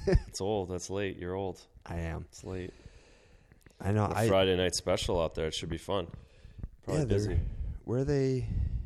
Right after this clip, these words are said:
Speaker 2: tonight?
Speaker 1: They're in Anaheim tonight.
Speaker 2: Anaheim.
Speaker 1: L A tomorrow.
Speaker 2: It's a nice warm,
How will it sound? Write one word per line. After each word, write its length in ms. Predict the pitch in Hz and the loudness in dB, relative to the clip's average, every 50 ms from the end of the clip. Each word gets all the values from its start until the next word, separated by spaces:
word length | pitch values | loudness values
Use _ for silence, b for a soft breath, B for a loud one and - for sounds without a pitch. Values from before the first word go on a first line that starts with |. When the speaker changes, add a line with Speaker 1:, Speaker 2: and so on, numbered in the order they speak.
| B B B B - - - - | B B B B -18 -20 -6 0
Speaker 2:
tonight? 300 | - 110 104 95 85 - | 2 2 2 2 -2 -2
Speaker 1:
They're 120 | - 95 95 | 0 0 2
in 40 | 90 | 2
Anaheim 400 | 90 92 92 92 92 90 87 85 | 2 2 2 2 0 -2 -2 -4
tonight. 380 | - - - 82 80 80 78 90 | -6 -8 -8 -8 -6 -6 -4 -4
Speaker 2:
Anaheim. 180 | 92 90 87 | -2 -2 0
Speaker 1:
L 220 | 85 85 85 82 80 | 0 0 0 0 0
A 140 | 78 80 | -2 -4
tomorrow. 500 | 78 - - 85 78 73 78 78 80 87 - _ _ _ - - - _ - - - - - _ _ _ - - - - - | -4 -6 -8 -10 -10 -10 -10 -10 -12 -14 -16 _ _ _ -20 -20 -20 _ -20 -20 -20 -20 -20 _ _ _ -20 -20 -20 -20 -20
Speaker 2:
It's 140 | - - - | -14 -10 -8
a 60 | 92 | -6
nice 300 | 87 87 85 82 82 - - | -6 -4 -6 -6 -8 -8 -8
warm, 420 | 90 90 90 87 85 85 82 82 | -6 -4 -4 -4 -4 -6 -8 -10